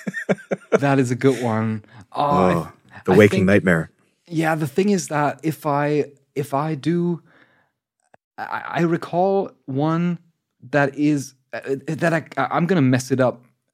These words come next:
Speaker 2: trying to narrate it, but it goes roughly like this.
Speaker 1: Yes.
Speaker 2: You wake up in the middle of the night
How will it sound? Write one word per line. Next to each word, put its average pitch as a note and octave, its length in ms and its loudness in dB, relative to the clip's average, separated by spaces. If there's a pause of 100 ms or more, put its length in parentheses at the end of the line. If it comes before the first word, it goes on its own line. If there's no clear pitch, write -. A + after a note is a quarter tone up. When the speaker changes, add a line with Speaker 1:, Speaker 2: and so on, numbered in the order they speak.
(220)
Speaker 2:
trying C3+ 360 -2
to C3 100 -4
narrate C3 420 0
it, A#2+ 140 -6
but C#3+ 100 2
it C3 60 0
goes C#3+ 240 -4
roughly C3+ 800 -4
like G#2+ 380 -2
this. - 440 -12 (460)
Speaker 1:
Yes. - 260 -2 (1200)
Speaker 2:
You C3 80 -8
wake E3+ 220 0
up E3+ 120 2
in D#3 100 2
the C#3+ 40 2
middle E3 280 0
of D3+ 100 -4
the D3 80 -4
night F#2+ 460 -6